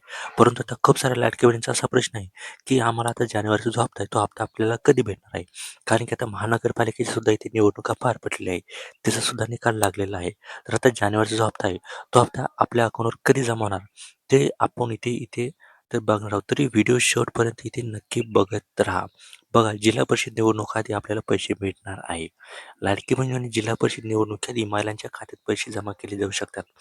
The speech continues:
महापालिका निवडणुकीचे एका दिवस आधी पैसे आले होते. त्यानंतर जिल्हा परिषद निवडणुकीआधी महिलांच्या खात्यात जानेवारीचा हप्ता जमा केला जाऊ शकतो.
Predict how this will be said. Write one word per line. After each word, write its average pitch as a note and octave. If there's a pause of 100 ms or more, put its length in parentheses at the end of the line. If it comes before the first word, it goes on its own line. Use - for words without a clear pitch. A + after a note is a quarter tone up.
(380)
महापालिका B2+
निवडणुकीचे G#2+
एका -
दिवस G#2
आधी G#2+ (380)
पैसे G#2+ (440)
आले G2+
होते. G2+ (100)
त्यानंतर A#2+ (100)
जिल्हा G#2+
परिषद A#2+
निवडणुकीआधी G#2+
महिलांच्या G#2
खात्यात G#2+
जानेवारीचा G#2
हप्ता G#2
जमा G2+
केला G2+
जाऊ B2 (460)
शकतो. -